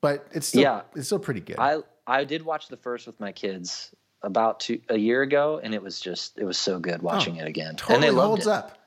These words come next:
Speaker 1: Totally holds up.
Speaker 2: Uh, and the way it ends, it's just the most random. It's just, it's just like, "Wait, it's over?"
Speaker 1: Totally.
Speaker 2: You know?
Speaker 1: It's so good.
Speaker 2: Daniel wins, and then, you know, Mister Miyagi is just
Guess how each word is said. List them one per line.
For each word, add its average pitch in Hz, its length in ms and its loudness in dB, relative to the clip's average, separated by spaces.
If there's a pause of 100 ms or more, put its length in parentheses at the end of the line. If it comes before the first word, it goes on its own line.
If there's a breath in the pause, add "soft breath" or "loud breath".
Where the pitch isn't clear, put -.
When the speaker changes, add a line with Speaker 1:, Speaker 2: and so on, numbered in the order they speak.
(100)
Speaker 1:
Totally 240 300 2
holds 202 260 0
up. 180 320 -2
Speaker 2:
Uh, 147 360 2
and 156 120 0
the 170 60 2
way 214 140 2
it 180 120 -4
ends, 143 560 -10
it's 147 220 -4
just 180 180 -6
the 151 60 -4
most 139 300 -2
random. 113 540 -2 (760)
It's 139 160 -4
just, 175 200 -4
it's 147 140 -2
just 151 160 -6
like, 135 140 2
"Wait, 240 160 4
it's - 120 -6
over?" 294 360 0 (480)
Speaker 1:
Totally. 156 360 0
Speaker 2:
You 143 40 -2
know? 160 260 0 (580)
Speaker 1:
It's 117 160 -8
so 135 300 0
good. 104 120 0
Speaker 2:
Daniel 165 360 4
wins, 151 380 2
and 127 120 -4
then, 123 240 -4 (460)
you 127 80 -12
know, 110 160 -10
Mister 120 240 -10
Miyagi 110 320 -2
is 95 100 -6
just - 260 -10